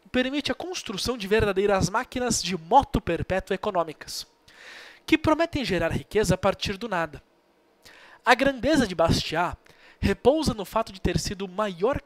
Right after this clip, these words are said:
crítico dessas máquinas. Antes de ilustrar essa afirmação, recordemos o que são máquinas de moto perpétuo. Máquinas de moto perpétuo são dispositivos que,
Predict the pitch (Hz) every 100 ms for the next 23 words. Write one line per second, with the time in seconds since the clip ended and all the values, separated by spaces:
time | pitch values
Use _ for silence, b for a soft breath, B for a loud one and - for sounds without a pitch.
0 | _ _ 269 330 - - 175 156 156 139
1 | 117 - - - - - _ _ _ _
2 | _ B B B B B B 403 427 320
3 | 214 180 247 262 214 - 160 151 160 -
4 | 156 - 160 131 104 - 202 160 _ _
5 | b b b - 339 339 320 208 320 330
6 | 269 - 415 - 240 143 135 - 160 165
7 | 254 143 - 131 127 - - - _ _
8 | _ _ _ _ _ _ _ _ _ b
9 | b b b b b b b b 208 330
10 | - 330 320 226 233 190 185 285 - -
11 | - - 180 - - _ _ - 254 247
12 | - - 320 294 330 320 - - 123